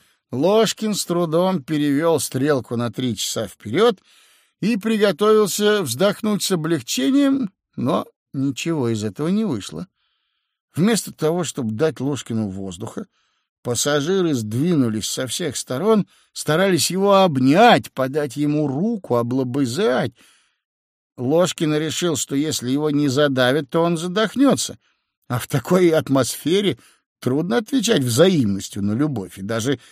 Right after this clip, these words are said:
становятся неприятны голоса: «Отойдите, дайте мне поглядеть на нашего героя! Ах, какой он красивый, как славно сохранился! Пустите меня к нему, я хочу видеть этого человека!»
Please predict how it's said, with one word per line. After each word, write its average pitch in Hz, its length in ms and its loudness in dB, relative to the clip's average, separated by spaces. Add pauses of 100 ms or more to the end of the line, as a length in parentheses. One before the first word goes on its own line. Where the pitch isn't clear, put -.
(140)
становятся 180 640 2
неприятны 190 640 2
голоса: 165 580 4 (200)
«Отойдите, 170 1000 2
дайте 147 340 0
мне 180 160 0
поглядеть 185 480 0
на 185 100 0
нашего 196 320 2
героя! 220 800 6 (260)
Ах, 240 240 4
какой 247 360 0
он 226 60 -2
красивый, 233 840 0
как 240 220 -6
славно 254 360 2
сохранился! 240 960 0 (320)
Пустите 262 800 2
меня 220 440 4 (220)
к - 100 -14
нему, 170 580 4
я 139 140 0
хочу 175 300 0
видеть 233 580 4
этого 220 300 2
человека!» 185 840 2